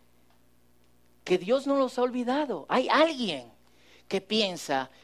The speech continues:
precisamente ahora que Dios se olvidó de él o que Dios se olvidó de ella. Y mientras comemos tranquilos,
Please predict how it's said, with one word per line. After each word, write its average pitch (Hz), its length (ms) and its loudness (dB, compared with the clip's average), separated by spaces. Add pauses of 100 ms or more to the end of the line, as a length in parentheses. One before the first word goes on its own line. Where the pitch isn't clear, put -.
(140)
precisamente 277 1040 2
ahora 180 480 2 (1000)
que 214 180 2
Dios 247 400 2
se - 180 -6
olvidó 190 420 -2
de 151 300 -2
él 131 160 -12 (240)
o 156 120 -4
que 180 140 -4
Dios 208 260 2
se 233 100 -2
olvidó 170 360 -2
de 165 220 -6
ella. 233 320 -12 (2500)
Y 214 100 -4
mientras 220 420 2
comemos 247 480 -4
tranquilos, 233 760 0